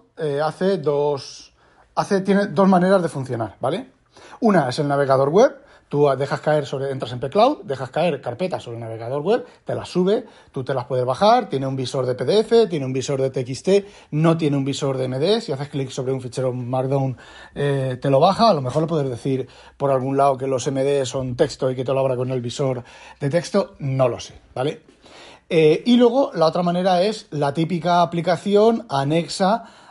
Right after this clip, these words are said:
al sistema de ficheros. En este caso de P-Cloud es completamente virtual, no hay nada en local.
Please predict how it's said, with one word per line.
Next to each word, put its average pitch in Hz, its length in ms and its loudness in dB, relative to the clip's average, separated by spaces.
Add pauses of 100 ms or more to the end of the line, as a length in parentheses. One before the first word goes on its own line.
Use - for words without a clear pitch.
(140)
al 127 600 -2
sistema 147 320 0
de 156 60 0
ficheros. 226 600 2 (240)
En 202 120 2
este 254 180 -2
caso 262 180 0
de 226 120 4
P-Cloud 240 440 4
es - 180 0
completamente 185 580 -2
virtual, 117 480 -8
no 160 160 -2
hay 190 100 0
nada 160 220 0
en 135 80 -4
local. 117 340 -6